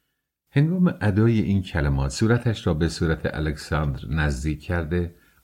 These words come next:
آهسته صحبت می‌کرد. الکساندر بدون آنکه سرش را دور کند یا تکان بخورد به او نگاه می‌کرد. چیزی که بعد به نظر رئیس دفتر کلانتری عجیب آمد آن بود که مدت یک دقیقه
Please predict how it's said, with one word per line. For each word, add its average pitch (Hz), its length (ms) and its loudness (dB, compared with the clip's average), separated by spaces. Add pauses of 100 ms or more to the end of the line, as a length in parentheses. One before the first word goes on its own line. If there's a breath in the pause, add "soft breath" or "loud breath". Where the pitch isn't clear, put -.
آهسته 113 460 2
صحبت 73 540 -2
می‌کرد. - 600 -8 (560)
الکساندر 127 680 2
بدون 107 320 2
آنکه 98 240 0
سرش 95 440 0
را 85 60 4
دور 90 360 2
کند 80 360 0
یا 80 100 0
تکان 95 440 -2
بخورد 80 440 -2
به 95 60 -2
او 101 120 2
نگاه 87 480 2
می‌کرد. - 640 -4 (600)
چیزی 190 420 0
که 113 140 0
بعد 98 420 0
به 104 100 2
نظر 101 280 2
رئیس 95 500 0
دفتر 90 340 0
کلانتری 85 800 -2
عجیب 104 360 2
آمد 80 340 2
آن 87 180 2
بود 65 220 -2
که 57 260 -8 (540 soft breath)
مدت 143 360 2
یک 117 420 2
دقیقه 85 680 0